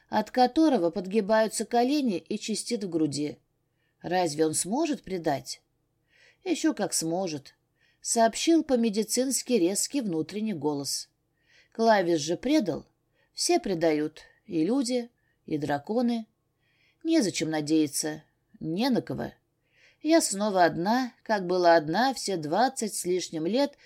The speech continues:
своей жизни, потому что перед лицом боли никто не встает числом. Каждый один на один. Зато мне очень пригодится сумка Вейры Тарвиш.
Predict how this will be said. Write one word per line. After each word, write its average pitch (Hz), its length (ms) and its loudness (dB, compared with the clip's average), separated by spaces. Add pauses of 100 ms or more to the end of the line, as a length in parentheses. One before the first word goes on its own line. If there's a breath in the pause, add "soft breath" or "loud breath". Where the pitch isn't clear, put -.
(100)
своей 226 380 0
жизни, 196 480 -4 (360)
потому 202 460 0
что 233 180 -4
перед 190 300 -6
лицом 208 460 -4
боли 277 240 2
никто 269 340 0
не 220 140 0
встает 156 400 -2
числом. 156 540 -4 (400)
Каждый 180 720 0
один 180 460 -2
на 156 120 0
один. 143 440 -4 (720 soft breath)
Зато 247 540 4
мне 320 220 4
очень 262 380 2
пригодится 233 760 -2
сумка 233 600 -2
Вейры 196 540 0
Тарвиш. 240 680 -2